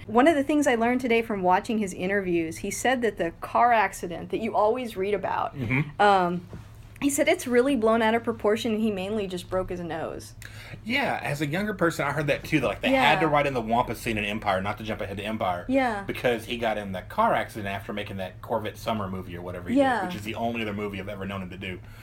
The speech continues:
Speaker 1: <laughs>
Speaker 2: um,
Speaker 1: Yeah.
Speaker 2: outside of a comic book one. But, um, yeah, I've heard that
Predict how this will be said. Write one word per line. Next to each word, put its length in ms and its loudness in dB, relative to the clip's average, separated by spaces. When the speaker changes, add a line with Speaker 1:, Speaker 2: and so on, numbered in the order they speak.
Speaker 1:
<laughs> 200 -2
Speaker 2:
um, 200 6
Speaker 1:
Yeah. 180 2
Speaker 2:
outside 320 -2
of 60 -6
a 40 -6
comic 340 -8
book 160 -14
one. 140 -12
But, 180 -4
um, 440 0
yeah, 200 4
I've 100 0
heard 220 -2
that 180 0